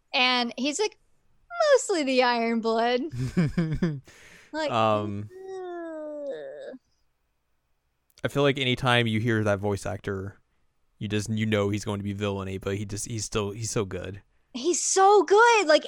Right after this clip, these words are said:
Speaker 1: every time I hear him, I'm like, "God, you're amazing, but God, you're evil."
Speaker 2: There's only one exception to that rule, but
Speaker 1: There's
Speaker 2: for
Speaker 1: one
Speaker 2: the most
Speaker 1: exception
Speaker 2: part,
Speaker 1: to the rule.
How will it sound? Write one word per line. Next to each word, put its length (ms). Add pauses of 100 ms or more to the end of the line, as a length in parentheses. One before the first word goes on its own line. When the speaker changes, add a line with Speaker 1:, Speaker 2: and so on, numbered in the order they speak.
Speaker 1:
every 460 (100)
time 260
I 100
hear 300
him, 80
I'm 120
like, 260
"God, 460
you're 240
amazing, 600
but 140 (180)
God, 360
you're 200
evil." 760 (1120)
Speaker 2:
There's 160
only 140
one 200
exception 420
to 80
that 160
rule, 260
but 280
Speaker 1:
There's 280
Speaker 2:
for 100
Speaker 1:
one 260
Speaker 2:
the 60
most 140 (100)
Speaker 1:
exception 140
Speaker 2:
part, 200
Speaker 1:
to 60
the 160
rule. 380